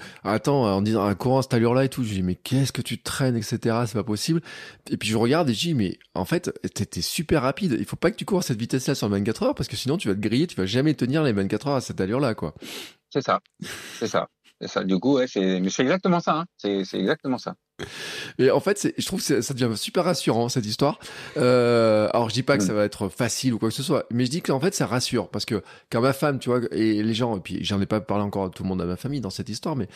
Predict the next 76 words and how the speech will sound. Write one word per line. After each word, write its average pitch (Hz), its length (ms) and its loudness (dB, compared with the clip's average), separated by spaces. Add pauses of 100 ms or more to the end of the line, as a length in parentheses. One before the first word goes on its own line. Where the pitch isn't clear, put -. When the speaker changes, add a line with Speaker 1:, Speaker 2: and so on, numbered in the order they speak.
(360)
Speaker 1:
et 110 120 0
ils 107 60 4
vont 110 120 2
me 110 40 0
dire, « 90 140 -2
Oh, 110 60 0 (160)
mais 113 100 2
cours 117 220 0
vingt-quatre 120 420 0
heures, 120 100 0
mais 104 100 0
t'es 104 120 -2
fou, 120 320 0
et 107 60 -2
cetera. » 135 480 -2 (340)
En 110 100 0
fait, 170 260 0
il 117 60 -4
faut - 100 -2
que 113 80 -2
je - 20 -4
les 131 60 4
rassure 123 380 2
aussi 135 240 2
pour 107 120 0
leur 98 80 0
dire, « 95 140 0
Mais 113 160 2
non. » 139 320 4
Alors, 92 260 -4
tu - 140 -4
vois, 147 100 4
je 95 160 -8
te - 80 -6
dis, « 92 140 -4
Ben 87 160 0
attends, 123 260 -2
déjà, 104 240 0
on, 82 240 -2 (260)
il - 60 -10
y - 20 0
a 85 40 0
les 82 80 -4
secours, 127 580 2
on 110 80 0
arrive 92 160 -2
toujours 98 200 -4
au - 20 -2
même 101 200 0
point. 131 320 2
C'est 123 140 -4
pas 101 140 0
comme 95 160 -4
si - 100 -6
je 98 60 -6
partais 98 220 -2
en 98 40 2
montagne, 104 560 0 (300)
faire 104 180 -2
soixante 107 340 -2
bornes 110 220 2
autour 95 220 -2
du, 92 220 0
du 92 120 -4
Mont 113 140 2
Blanc, 165 180 2
tu 120 140 -4
vois, 120 100 2
euh, 92 400 -2
dans - 140 -4
ce 90 80 -6
Speaker 2:
C'est 87 80 -6
ça. 90 80 2
Speaker 1:
truc-là, 104 220 0
et 92 40 -2
cetera. » 123 460 -2